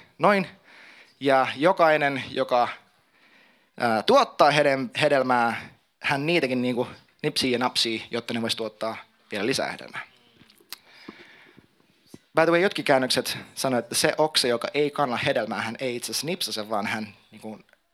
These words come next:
nostaa ja sitoo ylemmäs, että se saisi paremmin ravintoa. Lohdullista. True story. Read our Bible footnotes. Mut jokainen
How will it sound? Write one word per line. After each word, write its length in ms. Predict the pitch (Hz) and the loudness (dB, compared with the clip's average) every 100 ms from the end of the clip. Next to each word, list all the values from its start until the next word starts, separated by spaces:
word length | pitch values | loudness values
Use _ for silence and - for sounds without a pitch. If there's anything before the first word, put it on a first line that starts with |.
| _ _ - | _ _ -6
nostaa 640 | 147 170 - - 120 113 107 _ _ | -2 2 0 0 0 0 -2 _ _
ja 80 | 107 | -6
sitoo 720 | - 175 - 113 98 95 _ _ | -4 -4 -6 -6 -4 -8 _ _
ylemmäs, 500 | 135 123 104 98 - | -6 -6 -6 -8 -10
että 120 | - | -12
se 80 | 104 | -12
saisi 220 | - 101 | -8 -8
paremmin 280 | - - - | -10 -14 -10
ravintoa. 360 | - - - - _ - - - - - - | -10 -10 -16 -18 _ -20 -16 -16 -16 -20 -10
Lohdullista. 440 | - - - - - _ _ _ _ - - - - - _ - | -6 -6 -6 -8 -10 _ _ _ _ -20 -20 -20 -20 -20 _ -8
True 120 | - | -6
story. 300 | - - - - - - _ - - - - - - - - 113 | -4 -2 -4 -10 -20 -20 _ -18 -18 -16 -16 -18 -20 -20 -16 -4
Read 160 | 120 | 2
our 220 | 120 117 110 - - | 4 2 0 -6 -12
Bible 360 | 127 131 113 | 0 0 2
footnotes. 560 | 101 - 107 95 - - - - - _ - _ _ _ _ _ - - - - - - - | 0 -4 -4 -6 -6 -6 -10 -18 -20 _ -20 _ _ _ _ _ -16 -16 -18 -16 -16 -18 0
Mut 200 | 170 180 | 0 4
jokainen 1040 | 190 247 320 294 240 202 175 160 147 - | 6 6 6 6 6 6 4 4 0 -6